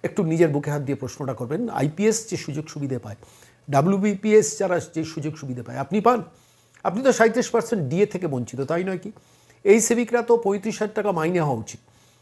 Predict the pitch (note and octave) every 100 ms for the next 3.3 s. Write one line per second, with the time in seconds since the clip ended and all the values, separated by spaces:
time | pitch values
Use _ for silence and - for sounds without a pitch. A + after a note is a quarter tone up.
0 | _ _ - E3 G3+ - F#3+ G3+ F#3+ F3+
1 | G3 G3+ G3+ G3+ D3+ - D#3 D3+ E3 C3+
2 | B2+ A2+ _ _ _ _ _ _ F3+ F3+
3 | G3 F#3+